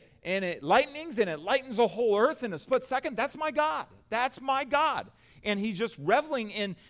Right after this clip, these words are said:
God's greatness. He's giving tribute. He's, he's praising him for it. He talks about the, the path through the sea. Uh, that, that blows my mind that there's paths through the sea. And, and, uh, I,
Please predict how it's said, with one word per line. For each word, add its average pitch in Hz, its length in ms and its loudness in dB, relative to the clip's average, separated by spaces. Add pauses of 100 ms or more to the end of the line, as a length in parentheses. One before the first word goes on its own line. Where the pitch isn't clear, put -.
(120)
God's 208 280 4
greatness. 208 440 -2
He's 196 220 -6
giving 202 300 -2
tribute. 269 500 -4
He's, 180 240 -6 (160)
he's 196 240 -6
praising 247 680 -2
him 175 120 -4
for 175 220 2
it. 156 80 2 (220)
He 247 100 -2
talks 233 320 -4
about 226 240 0
the, 220 160 2 (180)
the 208 140 4
path 247 460 -2
through 277 160 -4
the 247 120 -4
sea. 208 560 -6
Uh, 220 200 -8
that, 247 300 -2
that 247 180 -2
blows 254 340 2
my 254 140 -2
mind 233 320 -4
that 185 80 -4
there's - 180 -8
paths 220 380 -4
through 240 100 -12
the 214 100 -6
sea. 233 300 -2
And, 180 140 4 (320)
and, 214 200 0
uh, 170 260 0 (100)
I, 170 180 0